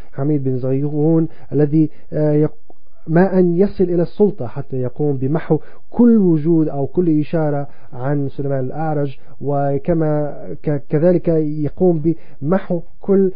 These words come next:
آه، تاريخ حلق الريح الذي، آه، يستغل فرصة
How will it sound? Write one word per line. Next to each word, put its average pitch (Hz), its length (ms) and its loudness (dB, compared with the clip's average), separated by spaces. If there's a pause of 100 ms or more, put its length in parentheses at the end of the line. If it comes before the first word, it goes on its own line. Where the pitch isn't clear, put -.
(220)
آه، 147 360 0
تاريخ 151 720 0
حلق 123 320 -6
الريح 120 400 -6
الذي، 131 380 0 (240)
آه، 123 400 -4
يستغل 135 720 0 (420)
فرصة 180 300 2